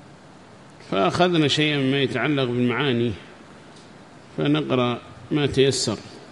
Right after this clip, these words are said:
قال الحافظ: "قوله ثم هذا يومهم الذي فرض عليهم، كذل الأكثر للحموي الذي فرض الله عليهم"، ولا شك أنه مع تغيير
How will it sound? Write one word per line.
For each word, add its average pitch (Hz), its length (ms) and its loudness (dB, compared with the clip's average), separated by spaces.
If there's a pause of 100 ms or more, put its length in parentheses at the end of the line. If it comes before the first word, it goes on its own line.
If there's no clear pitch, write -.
(1160)
قال 196 280 10
الحافظ: 180 640 10
"قوله 190 640 12
ثم 185 340 6
هذا 180 420 8
يومهم 180 580 10
الذي 175 360 8
فرض 175 320 8
عليهم، 156 500 8
كذل 202 340 8
الأكثر 180 580 6
للحموي 170 640 8
الذي 160 320 6
فرض 185 340 6
الله 165 760 8 (100)
عليهم"، 165 640 8 (680)
ولا 151 220 0
شك 165 300 2
أنه 131 300 4
مع 120 200 0
تغيير 131 440 2